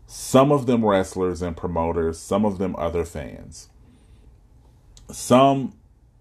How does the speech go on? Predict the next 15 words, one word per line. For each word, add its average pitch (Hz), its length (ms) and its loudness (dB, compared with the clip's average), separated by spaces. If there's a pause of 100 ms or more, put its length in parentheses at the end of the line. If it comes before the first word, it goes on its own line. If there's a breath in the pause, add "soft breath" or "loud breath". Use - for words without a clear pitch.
(180)
of 104 160 2
the 104 80 0
closest 107 640 0
that 85 140 0
I've 92 340 4
gotten 95 500 -2
to 101 380 -4
are 87 380 0
Steven, 101 560 -4
James, 87 640 -6
Billy, 87 640 -2
and 80 160 -8
Tanya. 60 560 -6 (880 soft breath)
Three 113 200 6
wrestlers 98 720 2